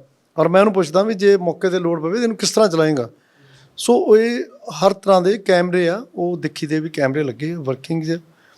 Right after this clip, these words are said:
ਸਪੀਡ ਗਵਰਨਰ ਜਿਹੜਾ ਕਿ ਉਹਦੀ ਸਪੀਡ ਲਿਮਟ ਹੁੰਦੀ ਆ ਕਿ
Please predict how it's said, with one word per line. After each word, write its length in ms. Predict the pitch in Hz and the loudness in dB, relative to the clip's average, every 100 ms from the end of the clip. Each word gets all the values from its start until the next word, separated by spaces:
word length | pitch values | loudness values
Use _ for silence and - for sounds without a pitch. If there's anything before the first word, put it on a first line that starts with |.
| _ _ _ | _ _ _
ਸਪੀਡ 360 | - - 175 160 | -8 0 0 2
ਗਵਰਨਰ 320 | 170 160 170 165 - _ _ _ _ _ _ _ _ - _ 180 | 2 4 2 -2 -12 _ _ _ _ _ _ _ _ -16 _ -4
ਜਿਹੜਾ 300 | 165 175 180 | 2 4 4
ਕਿ 180 | 185 | 0
ਉਹਦੀ 200 | 175 175 | -2 -2
ਸਪੀਡ 340 | 175 - 165 165 | -6 -4 -4 0
ਲਿਮਟ 300 | 165 180 151 | -2 -2 -4
ਹੁੰਦੀ 280 | 135 127 160 | -6 -2 -2
ਆ 140 | 220 - _ - - _ - | -2 -6 _ -20 -20 _ 0
ਕਿ 140 | 202 | 0